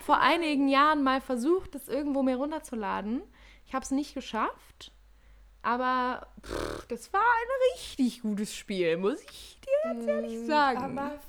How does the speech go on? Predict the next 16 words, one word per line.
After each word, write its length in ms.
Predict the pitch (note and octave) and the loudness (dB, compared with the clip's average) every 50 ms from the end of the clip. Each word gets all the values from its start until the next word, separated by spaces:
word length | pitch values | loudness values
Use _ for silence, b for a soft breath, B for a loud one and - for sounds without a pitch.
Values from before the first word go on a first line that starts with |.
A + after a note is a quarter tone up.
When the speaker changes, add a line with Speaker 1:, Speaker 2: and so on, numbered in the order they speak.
| - - | -18 -16
Speaker 2:
Pferde, 760 | - - A#3+ C4+ C4+ C#4 C#4 C#4 C4+ C4+ C4+ C4 A#3+ A3 G#3+ G#3 - | -12 -8 -4 -2 -2 0 0 0 0 0 0 -2 -4 -6 -10 -14 -14
so 140 | C4+ C4 | -18 -18
viele 260 | - - - - C4 A#3 | -20 -20 -14 -12 -8 -4
Speaker 1:
Ja, 180 | C4 D#4+ E4+ F4 | 0 2 2 2
aber 140 | F4 E4+ | 2 2
das 200 | E4 F4 D#4 - - | 0 -2 -4 -2 -2
war 100 | D#4+ C#4+ | -2 -2
Speaker 2:
Pferde. 120 | B3 C4 | 0 0
Speaker 1:
geil, 240 | C4 D4 D#4+ D#4+ C#4 | 0 2 2 2 2
weil 120 | D4 D4 | 0 0
du 140 | B3 D4+ C#4 | 0 -2 -2
hast 180 | C4+ E4 E4 - | -4 -4 -4 -4
halt 120 | E4 D#4+ | -6 -6
immer 220 | - C#4 D#4 D#4 C4+ | -6 -6 -6 -6 -6
so 100 | D4+ C4+ | -6 -10
Sprung-, 400 | - - - - - E4 F4 | -12 -14 -16 -10 -8 -8 -8